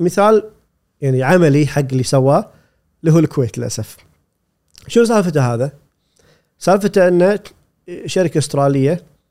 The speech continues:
حق أمن معلومات، جت حق أحد الجهات، أحد وزارات بالكويت، من دون ذكر أسماء، بس وزارة معروفة. وقال لهم: "إيش رأيكم إحنا نسوي لكم، آه، آه، فحص اختراق؟" آه، جت الشركة هذه عرضت على الوزارة الفلانية هذه إنه،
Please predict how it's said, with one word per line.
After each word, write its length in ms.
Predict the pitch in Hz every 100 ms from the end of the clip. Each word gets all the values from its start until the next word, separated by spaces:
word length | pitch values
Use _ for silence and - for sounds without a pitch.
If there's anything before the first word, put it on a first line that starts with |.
| _ _ -
حق 180 | 147
أمن 200 | - 151
معلومات، 460 | 139 123 110 104 - - _ -
جت 160 | 190
حق 160 | - 156
أحد 140 | 147
الجهات، 440 | 151 139 151 151 -
أحد 280 | - 165 147
وزارات 360 | 131 143 135
بالكويت، 460 | 127 - - - - _ _ _ _ _ -
من 100 | 143
دون 140 | 180
ذكر 200 | 160 139
أسماء، 280 | 127 123 113 - - _ -
بس 200 | 170 147
وزارة 260 | 139 165
معروفة. 440 | 160 143 123 - 107 _ _ _ - - _ _ -
وقال 220 | 147 202
لهم: 100 | 202
"إيش 160 | 185 202
رأيكم 300 | 208 190 185
إحنا 220 | 190 180
نسوي 280 | 170 170 180
لكم، 380 | 170 165 165 165 151
آه، 480 | 139 135 135 135
آه، 20 | 127
فحص 320 | - - -
اختراق؟" 380 | - 135 110 - _ _ _ _ -
آه، 120 | 147
جت 280 | 190 240 233
الشركة 420 | - 220 202 202
هذه 80 | 202
عرضت 280 | 190 196 165
على 100 | 170
الوزارة 360 | 165 165 160
الفلانية 580 | 151 - 143 151 143 151
هذه 240 | 160 196 175
إنه، 360 | 156 170 -